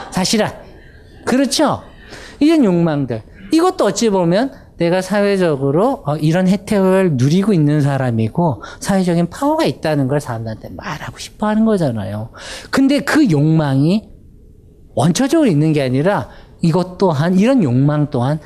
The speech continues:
사회적으로 어느 정도 상호작용을 통해서 구성된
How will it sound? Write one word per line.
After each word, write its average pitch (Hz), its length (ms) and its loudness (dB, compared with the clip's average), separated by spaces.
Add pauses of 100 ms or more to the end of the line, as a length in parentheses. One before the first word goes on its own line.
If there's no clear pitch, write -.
사회적으로 151 840 -2
어느 123 220 2
정도 113 680 0 (440)
상호작용을 147 920 0
통해서 123 460 -2 (300)
구성된 156 840 0